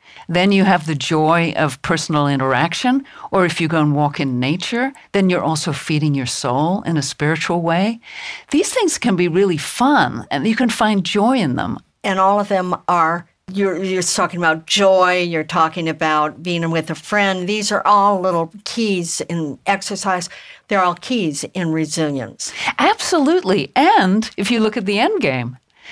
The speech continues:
Speaker 1: who, who are you to figure out your quality of life when you have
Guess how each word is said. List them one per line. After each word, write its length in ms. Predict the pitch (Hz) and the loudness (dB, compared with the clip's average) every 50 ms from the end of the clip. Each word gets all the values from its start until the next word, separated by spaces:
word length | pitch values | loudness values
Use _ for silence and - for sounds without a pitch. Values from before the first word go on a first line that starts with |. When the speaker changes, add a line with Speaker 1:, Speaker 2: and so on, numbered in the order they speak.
| - - - - - _ _ | -16 -16 -18 -20 -20 _ _
Speaker 1:
who, 420 | - - 294 311 - 359 381 466 - | -4 0 0 2 4 2 2 0 0
who 180 | - - 392 453 | 2 2 4 4
are 100 | 466 392 | 4 4
you 220 | 339 311 349 370 | 4 4 4 4
to 80 | 339 349 | 4 2
figure 360 | - - 269 233 269 254 226 | 2 -2 -2 0 2 2 4
out 220 | 202 196 196 - - | 4 4 2 2 0
your 140 | 190 180 | -2 -2
quality 500 | 175 - - 220 214 214 214 208 185 185 | -2 0 2 2 4 4 4 2 2 2
of 160 | 180 170 147 190 | 0 0 0 2
life 500 | 202 220 220 147 131 170 - - - - | 2 4 4 4 2 0 -4 -6 -10 -8
when 220 | 107 113 185 190 | -4 0 2 4
you 140 | 190 190 190 | 4 6 4
have 500 | 185 170 180 185 185 180 180 170 - - | 4 4 4 4 4 2 0 -2 -6 -10